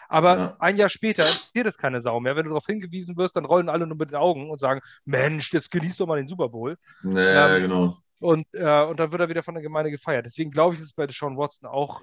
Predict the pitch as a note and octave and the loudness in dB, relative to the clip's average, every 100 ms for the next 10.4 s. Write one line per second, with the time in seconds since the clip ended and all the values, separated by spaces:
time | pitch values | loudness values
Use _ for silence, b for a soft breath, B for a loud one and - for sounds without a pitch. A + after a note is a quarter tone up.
0 | - C#3 C3 C#3 E3+ D3+ - G3 - E3 | -4 0 0 0 -2 -2 -4 -6 -4 -10
1 | D#3 D#3 B2+ C3+ B2 A2 B2 B2 C3 B2+ | -8 -8 -4 -2 -4 -6 -8 -6 -4 -2
2 | A#2+ B2 A#2 A2+ _ _ _ _ _ F#3+ | -2 -6 -10 -14 _ _ _ _ _ 2
3 | F3 F#3 G3 - F3 E3 A#2 - A2+ - | 4 6 4 4 6 8 6 2 -6 -8
4 | - - E3+ C#3+ G#2+ - E3 E3 - - | -6 4 4 6 4 8 8 8 4 0
5 | D#3+ D3+ C3 A#2 - B2 B2+ A#2+ A#2+ G#2+ | -4 -4 -4 -10 -12 -6 -6 -6 -14 -14
6 | B2 G#2+ G#2 G#2+ - G2+ G2+ G#2+ G#2 A2 | -12 -12 -16 -20 -20 -20 -18 -10 2 4
7 | A2 A#2 A#2 G2+ G#2+ A#2 A2 G#2 G#2 G2+ | 6 6 4 2 0 0 0 0 0 0
8 | F#2+ F#2 G#2 F2+ - G2 F#2+ F#2+ F#2+ F#2 | -4 -2 -6 -8 -2 2 4 4 2 2
9 | F#2 F2+ E2+ E2+ F2 E2+ F2 - - - | 0 0 -6 -4 -2 -2 -2 -6 -8 -6
10 | - F#2+ F2 | -2 4 4